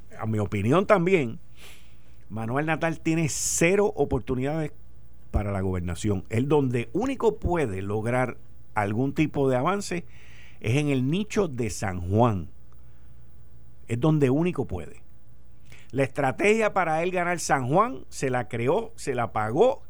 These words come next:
entiendo yo, en mi opinión, y se la adjudicó la Unión S P T, que también fue la misma que se la creó y se la adjudicó a Carmen Yulín Cruz Soto.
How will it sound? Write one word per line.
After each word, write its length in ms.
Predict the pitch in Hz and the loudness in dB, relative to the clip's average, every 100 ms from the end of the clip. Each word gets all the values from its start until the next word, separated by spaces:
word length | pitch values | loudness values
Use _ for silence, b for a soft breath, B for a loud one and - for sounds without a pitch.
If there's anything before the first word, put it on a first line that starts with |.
| - | -8
entiendo 420 | 113 98 117 120 117 | -6 -2 -2 0 2
yo, 260 | 135 117 | 2 0
en 100 | 135 | 0
mi 60 | 117 | 0
opinión, 500 | 110 113 175 262 - b b b b - | 0 0 0 -2 -6 b b b b -4
y 140 | 120 | -2
se 140 | - | 4
la 100 | 131 | 4
adjudicó 600 | 117 123 123 113 - 262 - | 6 4 2 2 4 4 4
la 180 | 139 | 0
Unión 560 | 127 139 175 202 226 196 - - | 2 2 2 0 -2 -10 -12 -4
S 280 | 143 - 156 | -4 -2 -2
P 140 | 139 | -2
T, 260 | 120 90 - - - - - - - - b b b b b b b | -2 -6 -8 -12 -12 -12 -12 -12 -12 -12 b b b b b b b
que 140 | 151 | 2
también 500 | 139 147 139 151 220 220 | 6 6 6 4 2 4
fue 160 | 240 | 4
la 120 | 233 | 6
misma 460 | 226 294 285 277 233 - | 4 0 -2 -2 -2 -8
que 120 | 151 143 | -4 -2
se 160 | 151 | 0
la 160 | 135 131 | 0 0
creó 280 | 127 131 208 | 0 2 2
y 40 | |
se 140 | 240 | 2
la 100 | 226 | 2
adjudicó 580 | 175 180 170 - 277 - 160 | 2 2 0 4 4 4 -2
a 100 | 151 | -4
Carmen 360 | 143 127 127 | -4 -2 -2
Yulín 240 | 123 139 165 | 0 -2 0
Cruz 240 | 175 170 | 0 0
Soto. 420 | 156 147 - 87 | 2 0 -2 -10